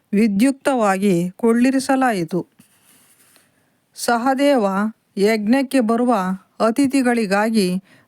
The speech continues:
ರಾಜರಿಗಾಗಿ ಇಂದ್ರಪ್ರಸ್ಥ ನಗರದ ಹೊರವಲಯದಲ್ಲಿ ಯಮುನಾ ನದಿ ತೀರದಲ್ಲಿ ಮನೆಗಳನ್ನು ನಿರ್ಮಿಸಲು ವ್ಯವಸ್ಥೆ ಮಾಡಿದನು.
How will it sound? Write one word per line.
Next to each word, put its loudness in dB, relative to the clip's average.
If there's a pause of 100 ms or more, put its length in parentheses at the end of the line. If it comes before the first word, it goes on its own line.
(120)
ರಾಜರಿಗಾಗಿ 0 (160)
ಇಂದ್ರಪ್ರಸ್ಥ 2
ನಗರದ 0 (280)
ಹೊರವಲಯದಲ್ಲಿ 0 (560)
ಯಮುನಾ 2
ನದಿ 0
ತೀರದಲ್ಲಿ 0
ಮನೆಗಳನ್ನು 0
ನಿರ್ಮಿಸಲು 2 (120)
ವ್ಯವಸ್ಥೆ 0
ಮಾಡಿದನು. -2